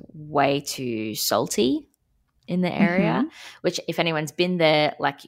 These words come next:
Speaker 1: all you've gotta do is spend two minutes on the river to be like, "Oh, mangroves are plenty." <laughs> Like,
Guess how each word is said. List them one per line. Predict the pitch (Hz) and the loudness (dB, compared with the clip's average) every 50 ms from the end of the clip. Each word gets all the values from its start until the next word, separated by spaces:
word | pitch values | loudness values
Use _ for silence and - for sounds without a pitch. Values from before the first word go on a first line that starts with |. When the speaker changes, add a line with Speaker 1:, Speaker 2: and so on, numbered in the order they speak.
| _ _ | _ _
Speaker 1:
all | - 165 165 | -4 -2 -2
you've | 165 165 156 | -2 -4 -2
gotta | - 151 147 147 | -4 -4 -4 -4
do | 147 - 143 143 143 | -2 2 2 4 4
is | 147 147 - - - | 2 2 0 -2 -4
spend | - - - - - - 143 139 139 - - | -4 -4 -6 -8 -4 -2 -2 -2 -2 -6 -8
two | - - 160 151 147 | -6 -4 -4 -2 -2
minutes | 143 139 135 - - - | -2 -2 -4 -4 -4 -4
on | 147 135 | -4 -4
the | 135 120 | -4 -2
river | 123 127 127 131 | -4 -4 -4 -4
to | 127 - - | -8 -8 -8
be | - 127 143 | -6 -4 -2
like, | 139 139 - - | -2 -2 0 2
"Oh, | - 247 233 175 - - - - | 4 4 6 4 2 0 -4 -10
mangroves | 147 156 160 156 151 156 156 - 156 147 143 139 143 - | -10 -6 -4 -2 -2 -2 -4 -4 -2 0 0 0 -2 -4
are | 135 | -8
plenty." | 131 - - 120 123 - - - 85 87 - | -8 -8 -8 -8 -8 -8 -10 -10 -12 -12 -8
<laughs> | - | 0
Like, | 180 208 - | 0 0 4